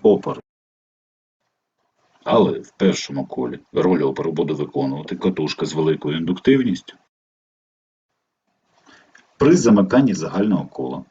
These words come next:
лампочка в колі катушки спалахує повільніше. Спізнення накалу цієї лампочки пов'язане із самоіндукцією катушки.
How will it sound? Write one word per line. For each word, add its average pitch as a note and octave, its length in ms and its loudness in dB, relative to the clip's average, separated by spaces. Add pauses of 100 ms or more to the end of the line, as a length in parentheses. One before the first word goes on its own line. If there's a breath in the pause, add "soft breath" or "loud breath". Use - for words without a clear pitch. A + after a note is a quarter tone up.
лампочка E2 500 -4
в G2+ 60 -6
колі A#2+ 240 -4
катушки - 440 -6
спалахує D#2 520 -6
повільніше. F2 600 -6 (100)
Спізнення G2+ 640 0
накалу F3+ 360 0
цієї E3 260 -2
лампочки D#3 420 -2
пов'язане G2+ 640 -4
із E2 360 -8
самоіндукцією C2 1000 -12 (120)
катушки. - 420 -16